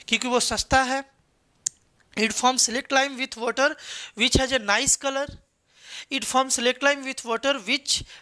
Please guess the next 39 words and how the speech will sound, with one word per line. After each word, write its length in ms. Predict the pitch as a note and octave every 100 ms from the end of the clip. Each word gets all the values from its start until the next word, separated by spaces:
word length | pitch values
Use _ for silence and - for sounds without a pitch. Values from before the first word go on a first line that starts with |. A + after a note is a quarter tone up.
| -
reacts 480 | G#3 A3+ D#4+ - C4+
with 180 | D4+ C#4+
atmospheric 580 | C4+ C4+ - B3+ C4+
carbon 320 | C4 A#3 A#3+ A#3+
dioxide 520 | A#3+ - A3+ B3+ B3+ - _ _ _ _ -
to 80 | B3+
form 420 | - C4+ C4+ A#3+ - _ _ -
limestone। 680 | G#3+ B3 A3+ F#3 - C#3+ _ _ - - _ E3
जो 140 | A#3+
लोग 140 | C4+ C#4
ऑप्शन 280 | C4+ - C4+
नंबर 260 | G#3+ B3
सी 300 | C4+ - D4 D#4+
टिक 260 | C#4 B3
कर 120 | A#3+ G#3+
रहे 260 | A3 F#3+
हैं 260 | F3 G#3 D#4 _ _ _ _
वो 100 | G#3 G3
बिल्कुल 320 | F#3+ G3 G#3
सही 220 | - D#3+
हैं, 160 | C#3+ C3 _ _ - _ -
है 120 | A3+
ना? 200 | C4 E3 - - -
ये 140 | G#3+ B3
बात 200 | A#3+ G#3
ध्यान 240 | G#3+ G3+
रखो, 320 | E3 - D3+ - _ - - -
है 80 | G#3+
ना? 160 | C#4 A#3
ये 280 | E3 G#3 A3+
बात 200 | A3+ G#3
बिल्कुल 260 | G#3+ B3
बालक 260 | G#3+ G#3 A3
ध्यान 200 | G3+ G#3
रखो। 240 | G3+ G#3 B3+
क्विक 260 | A3 A#3
लाइम 180 | B3 B3+
जो 120 | A#3 G3+
है 260 | G3+ C4+